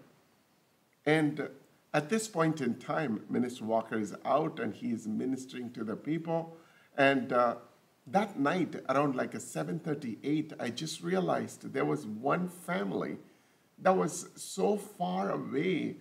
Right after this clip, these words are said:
in the Greenville area or something like that, where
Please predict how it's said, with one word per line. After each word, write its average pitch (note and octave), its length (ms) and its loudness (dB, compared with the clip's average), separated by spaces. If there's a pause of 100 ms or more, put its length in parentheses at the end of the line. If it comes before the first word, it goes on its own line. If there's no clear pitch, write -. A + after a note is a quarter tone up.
(340)
in C#3 260 2
the A#2+ 140 -2
Greenville E3+ 720 2
area E3+ 500 0
or D3 100 0
something F#3+ 460 -2
like E3+ 220 0
that, E3+ 240 2
where C#3+ 380 4